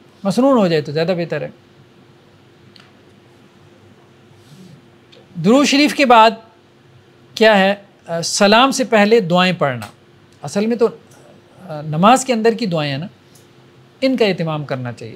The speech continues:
جب ان کا اہتمام نہیں ہوا تو اب لوگوں نے نماز کے بعد دعائیں پھر نکال لی، یعنی وہ کمی رہ گئی تھی نا، اس کمی کو پورا کرنے کے لیے اب نماز کے بعد لمبی چوڑی دعا، جتنی دیر کی نماز تھی اتنی لمبی دعا مانگنا شروع کر دی،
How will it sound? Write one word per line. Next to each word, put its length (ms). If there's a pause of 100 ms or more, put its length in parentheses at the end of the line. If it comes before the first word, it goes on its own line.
جب 180
ان 140
کا 100
اہتمام 380
نہیں 120
ہوا 160
تو 120
اب 140
لوگوں 200
نے 80
نماز 340
کے 80
بعد 240
دعائیں 240
پھر 80
نکال 340
لی، 120 (1040)
یعنی 120
وہ 80
کمی 280
رہ 180
گئی 100
تھی 140
نا، 100 (360)
اس 120
کمی 220
کو 80
پورا 240
کرنے 280
کے 60
لیے 100
اب 80
نماز 280
کے 60
بعد 140
لمبی 220
چوڑی 240
دعا، 240 (840)
جتنی 240
دیر 160
کی 120
نماز 320
تھی 100
اتنی 180
لمبی 220
دعا 320 (100)
مانگنا 300
شروع 260
کر 200
دی، 60